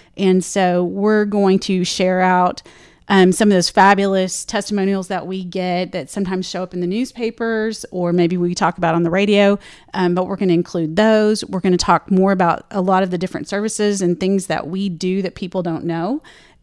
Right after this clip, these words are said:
And, um, we're very excited about that. We're also in the progress of, um, updating our website. And so those t-, two things are gonna kind of marry each other hand in hand and work together really well. And they,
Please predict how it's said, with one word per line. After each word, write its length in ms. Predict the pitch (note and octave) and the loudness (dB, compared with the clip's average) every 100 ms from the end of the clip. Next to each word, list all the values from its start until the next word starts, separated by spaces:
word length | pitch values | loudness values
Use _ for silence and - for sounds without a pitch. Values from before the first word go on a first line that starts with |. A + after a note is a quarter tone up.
| - | 0
And, 600 | F#3+ F3+ F3 F3 D#3+ F#3 | 4 6 6 6 2 -2
um, 500 | D#3+ E3+ E3+ D#3+ E3+ | -2 0 2 0 -2
we're 200 | - F#3 | 0 0
very 380 | F3+ E3+ F#3 F#3+ | 0 2 2 2
excited 380 | F#3+ - F#3 F#3 | -2 0 0 2
about 300 | F3+ F3 - | 0 -2 0
that. 360 | F#3 F#3+ A3+ - - - _ _ | 0 0 0 -6 -20 -20 _ _
We're 260 | - F#3 F#3+ | -4 0 2
also 640 | F#3 G3 - G#3+ G#3 G#3 | 4 2 2 4 6 6
in 120 | F#3 | 4
the 60 | F#3 | 2
progress 680 | E3+ F#3 F#3 F#3+ F#3 - - - | 2 0 2 0 0 -2 -6 -4
of, 600 | F#3 F3 E3 E3 F3+ F#3 - | 0 0 0 -2 -8 -12 -8
um, 540 | F#3 E3+ E3 D#3 D#3+ - - | -4 -2 0 0 -2 -2 -4
updating 340 | F#3+ F#3+ F#3 E3+ | -2 0 2 0
our 60 | |
website. 580 | E3+ E3+ - A#3 E4+ - - - _ | -2 -6 -4 -4 -4 -10 -20 -20 _
And 180 | G3+ G3 | -2 -2
so 220 | - F#3 | 0 0
those 220 | F3+ F#3+ | 2 0
t-, 300 | - - - - | -4 -16 -20 -12
two 200 | - B3 | -6 -4
things 260 | A#3+ A3+ G3 | -2 -4 -2
are 80 | |
gonna 220 | F#3+ G3 F3+ | -4 -2 -2
kind 180 | G3+ | -4
of 140 | F3 E3 | -4 -2
marry 340 | F3+ F#3 G3 | 0 0 0
each 220 | F#3+ G3 | -4 -4
other 240 | F#3+ G3 F3+ | -4 -2 -2
hand 240 | G3+ G3 | -2 0
in 100 | F3+ | -2
hand 320 | F3+ F#3 F#3+ | -2 0 0
and 100 | G3 | 0
work 200 | F3+ F3 | -2 -4
together 320 | - F#3 F3 F3+ | -6 -4 -4 -4
really 240 | F#3 E3+ | -4 -4
well. 340 | E3 F3 G3+ | -2 0 0
And 160 | - F#3+ | 0 2
they, 320 | E3+ E3+ F3 | 4 4 2